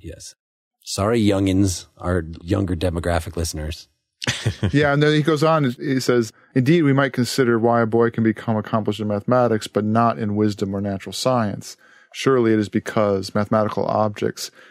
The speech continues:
Speaker 2: are reached through abstraction, whereas the origins in these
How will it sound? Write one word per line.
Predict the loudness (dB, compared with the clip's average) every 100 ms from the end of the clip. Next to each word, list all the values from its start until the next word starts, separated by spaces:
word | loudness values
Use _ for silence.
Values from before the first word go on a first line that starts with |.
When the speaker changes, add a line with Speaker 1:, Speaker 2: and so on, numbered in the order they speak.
| -12 -2
Speaker 2:
are | 2
reached | 2 0 -2
through | 0 0
abstraction, | 0 0 2 2 -2 -6 -8 -10 _ _ _ _
whereas | 0 2 2 0 0
the |
origins | 0 2 2 2 -2 -4 -4
in | -4
these | -4 -6